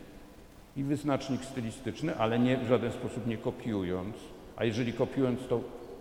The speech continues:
w sposób specyficzny czy wyrafinowany, właśnie kombinując, wykonuję pracę innych artystów, też twierdząc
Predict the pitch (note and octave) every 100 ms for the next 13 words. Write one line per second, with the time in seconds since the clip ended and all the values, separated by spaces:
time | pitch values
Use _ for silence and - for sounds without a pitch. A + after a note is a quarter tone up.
0 | G#2+ - - - G#2+ - - - - -
1 | - - - - - C3+ - G2+ A#2 -
2 | G2+ - A2+ A2+ A2 A2 A2+ G#2+ G#2+ G2+
3 | F#2+ E2+ - - - - - - - B2+
4 | - B2 C#3 B2 A#2+ B2+ G#2+ G2 A#2+ D#3
5 | - - - - - - C#3 G#3 F3 F3
6 | F#3 E3 F3 D#3+ E3 E3 - - C3+ -
7 | F3+ - - - - - - G3 G3 -
8 | - C3+ G#2 F2+ F2+ G2+ C3